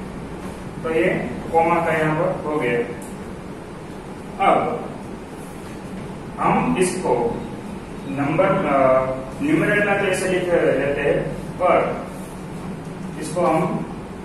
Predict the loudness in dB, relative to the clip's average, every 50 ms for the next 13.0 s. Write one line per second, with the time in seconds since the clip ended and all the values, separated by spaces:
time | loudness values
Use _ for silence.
0 | -12 -12 -12 -12 -10 -12 -10 -12 -10 -8 -6 -4 -4 -2 -2 -2 -2 -2 -2 -4
1 | -6 -8 -8 -10 -10 -10 -10 -10 -10 -10 -10 -10 -10 -10 -10 -10 -10 -8 -10 -10
2 | -10 -10 -8 -8 -6 -2 -2 -2 -2 -2 -4 -4 2 4 6 6 6 4 2 0
3 | -2 -4 -6 -8 -8 -10 -10 -10 -10 -10 -12 -12 -12 -12 -12 -12 -12 -12 -12 -12
4 | -12 -12 -12 -12 -12 -12 -12 -10 -10 -10 -10 -10 -10 -10 -10 -10 -10 -10 -10 -10
5 | -10 -8 -8 -8 -10 -10 -10 -10 -10 -10 -10 -10 -10 -12 -12 -12 -12 -12 -12 -12
6 | -12 -12 -12 -12 -12 -12 -12 -10 -10 -10 -10 -10 -10 -10 -8 -8 -6 -2 0 2
7 | 4 6 6 8 10 10 8 8 8 4 4 4 6 6 6 6 6 4 4 4
8 | 4 2 2 0 0 0 0 -2 0 2 2 2 2 2 0 -2 -4 -2 0 0
9 | 0 2 0 0 0 0 0 0 0 -2 -2 -4 -6 -6 -8 -10 -10 -10 -10 -10
10 | -10 -10 -8 -6 -2 2 2 4 4 2 0 -2 -4 -6 -8 -8 -8 -8 -8 -8
11 | -8 -8 -10 -10 -8 -8 -8 -8 -6 -6 -6 -6 -6 -6 -6 -6 -6 -6 -8 -8
12 | -8 -8 -4 -4 -2 0 0 0 2 2 2 4 4 4 4 2 0 -2 -4